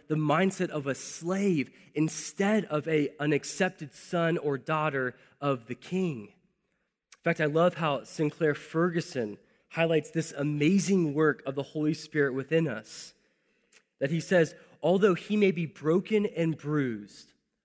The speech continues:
tossed about with fears and doubts, the child of God, nevertheless, in his need, cries out, 'Father,'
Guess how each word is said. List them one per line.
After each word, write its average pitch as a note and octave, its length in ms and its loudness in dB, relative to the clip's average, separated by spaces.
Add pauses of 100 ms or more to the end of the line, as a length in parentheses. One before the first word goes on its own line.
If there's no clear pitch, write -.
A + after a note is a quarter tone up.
tossed F3+ 460 -2
about E3+ 260 2
with C#3 160 -2
fears F#3 800 0
and C#3+ 180 -2
doubts, A2+ 680 -6 (440)
the C#3+ 100 -2
child F#3+ 680 0
of D#3+ 200 -4
God, C#3+ 420 2
nevertheless, E3 840 2
in F#3+ 180 0
his G#3+ 280 2
need, C3 260 0 (160)
cries F3+ 380 0
out, D3 140 0
'Father,' D#3 880 0